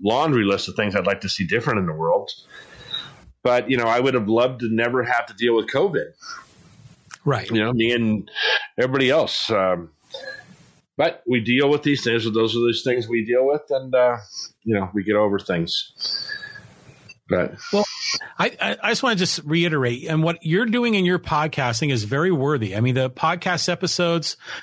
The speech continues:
Speaker 2: I've listened to one of them. I'm gonna listen to the rest. The titles are very inspiring. It's all about really being better, you know, and overcoming challenges and the things that we all share together,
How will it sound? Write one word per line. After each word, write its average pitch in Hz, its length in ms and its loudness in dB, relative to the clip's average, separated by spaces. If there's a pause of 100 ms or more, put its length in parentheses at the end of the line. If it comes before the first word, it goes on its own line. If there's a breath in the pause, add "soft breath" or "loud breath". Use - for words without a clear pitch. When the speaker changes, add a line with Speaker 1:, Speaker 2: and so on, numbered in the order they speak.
(160 loud breath)
Speaker 2:
I've 139 160 -2
listened 175 280 2
to 202 80 2
one 190 240 0
of 123 80 -2
them. 117 240 -2 (180 loud breath)
I'm 147 80 0
gonna 151 140 2
listen 165 300 0
to 190 100 0
the 190 100 2
rest. 131 440 0
The 135 160 2
titles 196 600 0
are 147 160 -2
very 156 300 2
inspiring. 127 640 0 (460 loud breath)
It's 127 160 -4
all 151 120 2
about 170 300 -2 (200)
really 175 240 2
being 151 320 2
better, 147 400 -2 (100)
you 123 140 2
know, 160 260 2
and 120 200 0 (300 loud breath)
overcoming 160 600 0
challenges 143 720 0
and 139 180 2
the 135 120 0
things 170 320 0
that 165 100 -2
we 143 140 0
all 147 160 2
share 175 320 0
together, 120 500 0